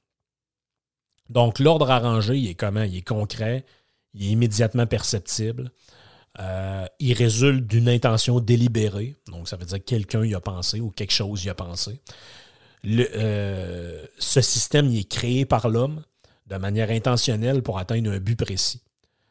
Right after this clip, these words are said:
Donc, il y a une espèce d'autorité centrale qui est reliée à ça. L'exemple classique, ce serait l'État-providence, le gouvernement.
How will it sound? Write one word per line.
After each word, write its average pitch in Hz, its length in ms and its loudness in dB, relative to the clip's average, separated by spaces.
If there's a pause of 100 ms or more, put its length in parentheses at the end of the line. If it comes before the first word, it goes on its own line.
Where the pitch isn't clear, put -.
(640)
Donc, 135 360 4 (140)
il 107 120 -8
y 110 60 2
a 113 100 4
une 107 120 0
espèce 120 340 0
d'autorité 110 880 -2
centrale 98 600 -4
qui 85 100 -14
est 90 40 -14
reliée 90 240 -12
à 92 100 -10
ça. - 140 -6 (240)
L'exemple 120 500 2
classique, 117 440 -2
ce 104 120 -2
serait 110 380 -4 (140)
l'État-providence, 101 1160 -4 (240)
le 98 180 -10
gouvernement. 101 600 -4